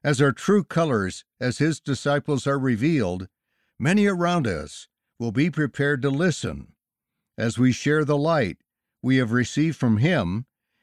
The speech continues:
His light and His transcendent saving power will shine on those willing to open their hearts.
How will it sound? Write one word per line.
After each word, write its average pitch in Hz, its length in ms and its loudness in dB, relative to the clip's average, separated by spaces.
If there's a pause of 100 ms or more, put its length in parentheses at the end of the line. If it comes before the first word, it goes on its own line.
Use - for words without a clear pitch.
His 185 260 0
light 147 320 2
and 147 140 4
His 135 180 2
transcendent 151 840 -2
saving 170 420 0
power 90 560 -4 (260)
will 165 140 2
shine 196 360 2
on 170 180 2
those 127 600 -2 (220)
willing 107 560 0 (120)
to - 180 -4
open 117 340 -2
their 113 200 0
hearts. 85 680 -6